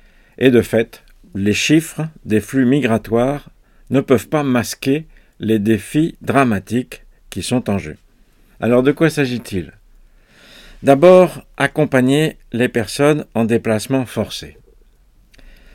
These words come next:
Dans les lettres qu'il, euh, écrit pour la Journée mondiale du migrant et du réfugié, le pape François expose les réponses qu'il attend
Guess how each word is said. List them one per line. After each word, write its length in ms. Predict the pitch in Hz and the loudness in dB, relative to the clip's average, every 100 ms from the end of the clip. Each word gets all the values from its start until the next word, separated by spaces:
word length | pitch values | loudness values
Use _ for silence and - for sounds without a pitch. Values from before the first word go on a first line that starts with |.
| - - _ _ - | -20 -20 _ _ 0
Dans 180 | 143 | 2
les 140 | 151 143 | 4 4
lettres 420 | 151 151 - 110 | 4 2 -2 -8
qu'il, 340 | - 113 107 | -2 -2 0
euh, 320 | 101 92 - - - - | 0 -2 0 6 6 6
écrit 380 | 107 - 147 | 2 0 -2
pour 240 | 131 113 104 | 0 -2 0
la 140 | 101 | 0
Journée 280 | 104 135 139 | 0 2 2
mondiale 460 | 135 135 127 127 98 | 4 2 2 2 0
du 100 | 101 | 0
migrant 320 | 110 117 113 | 0 2 0
et 60 | |
du 100 | 101 | 2
réfugié, 460 | 95 92 123 120 175 | 0 -2 -6 0 2
le 120 | 135 | 2
pape 220 | 104 131 | 0 -4
François 520 | - 113 104 151 165 - | -4 -8 -4 -2 -2 -2
expose 720 | 117 - - 151 160 156 - - _ | -4 -4 0 0 0 -6 -14 -20 _
les 180 | 101 143 | 2 2
réponses 680 | 139 117 - 113 156 - - _ _ _ _ _ _ _ _ | 4 0 0 -2 -2 -8 -14 _ _ _ _ _ _ _ _
qu'il 520 | 120 131 - 110 107 | 2 2 2 -2 0
attend 500 | 101 - 127 131 | 0 2 2 2